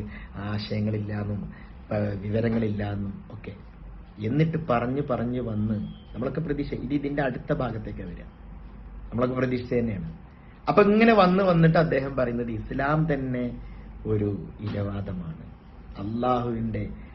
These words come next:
അടിമകളായിട്ട് അള്ളാഹുവിന്റെ ഇരകളാണ് മുസ്ലിം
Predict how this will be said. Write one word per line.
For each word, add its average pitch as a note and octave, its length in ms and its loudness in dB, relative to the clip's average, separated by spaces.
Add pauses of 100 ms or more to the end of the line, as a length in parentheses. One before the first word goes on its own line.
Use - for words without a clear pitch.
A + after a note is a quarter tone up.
(280)
അടിമകളായിട്ട് A#2 840 2
അള്ളാഹുവിന്റെ A2+ 720 -2
ഇരകളാണ് A2+ 600 0
മുസ്ലിം G2+ 360 -4